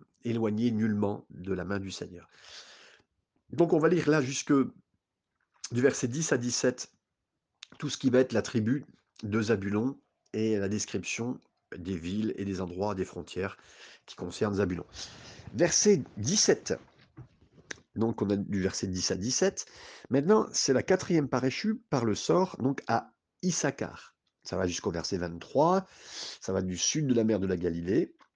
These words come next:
Un lieu très prolifique, hein, très beau lieu, vous le verriez encore aujourd'hui, euh, où est placé Issachar. Un très beau lieu, avec une vallée assez connue, Megiddo, hein, puisque c'est la fameuse vallée,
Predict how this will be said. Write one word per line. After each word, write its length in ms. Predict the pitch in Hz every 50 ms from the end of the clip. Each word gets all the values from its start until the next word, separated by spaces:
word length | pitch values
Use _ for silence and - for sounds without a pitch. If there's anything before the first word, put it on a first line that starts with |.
| _ _ _ _ - -
Un 120 | 120 - 87
lieu 180 | 87 95 104
très 360 | 95 - - - - - 202 196
prolifique, 640 | 202 - 180 175 160 151 139 - - 82 - - -
hein, 120 | - 120 - - - _ _
très 300 | - - - - 220 214
beau 140 | 180 175 175
lieu, 180 | 160 143 127 113
vous 180 | 95 90 101
le 80 | 104 92
verriez 420 | 90 98 95 82 98 123 147 143
encore 220 | 127 104 - 101 98
aujourd'hui, 400 | 92 98 107 107 123 165 185 185 - - - - - - - - - - - - - _ _ -
euh, 200 | - 98 95 90
où 120 | 87 90 92
est 60 | -
placé 320 | - - - - - -
Issachar. 640 | 92 92 - - - - - 131 147 165 165 - _ - - - - - - _ _ _ _ - - -
Un 160 | 92 95 101
très 200 | - - - 147
beau 140 | 127 123 113
lieu, 460 | 107 101 107 117 131 160 202 - - _ _ _ _ _ _ -
avec 300 | - 117 127 147 - -
une 140 | 127 117 104
vallée 220 | 95 104 104 127
assez 200 | 147 147 - -
connue, 280 | - - 101 - - 208
Megiddo, 600 | 220 190 151 147 123 110 104 95 101 - - - _ _ _ _ _ _ -
hein, 220 | - 156 185 185 - - - - _ _ _ - - - _
puisque 320 | - - - - - 107 120 143 - - _ - - - - - _ _
c'est 540 | - - - - - - 131 135 131 98 - -
la 160 | 95 95 87
fameuse 480 | - 110 107 107 104 101 95 85 85 71
vallée, 680 | 64 87 87 85 101 101 95 98 113 143 180 -